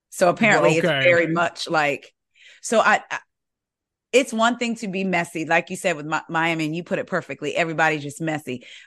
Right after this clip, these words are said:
Speaker 1: but we're literally watching you strate-, to me, I could have even been like, "Okay, if they weren't, if they were all together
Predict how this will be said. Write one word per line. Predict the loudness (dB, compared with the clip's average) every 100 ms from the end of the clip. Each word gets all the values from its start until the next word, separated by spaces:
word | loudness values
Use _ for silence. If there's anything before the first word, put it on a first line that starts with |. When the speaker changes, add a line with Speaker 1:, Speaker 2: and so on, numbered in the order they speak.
| 0
Speaker 1:
but | 2
we're | 6 6
literally | 6 4 4 4 2 0
watching | 4 4 4 -2 -4
you | -6
strate-, | -8 -2 -2 -2 -4 -6 -6 -18 -20 -12
to | -4 0
me, | 2 2 2 2 -2 _ _ _
I | 4 4
could | 2 0
have | 0 0
even | -4 -4 -2 -4 -4 -6
been | -4 -2
like, | 0 -2 -4 0
"Okay, | 0 0 -2 -4 -4 _ _ _ 2
if | 2 4
they | 4 4
weren't, | 4 2 2 0 -2
if | -4 2
they | 2
were | 4 0
all | 2 2 2
together | -2 -6 -2 -2 -2 -8 -12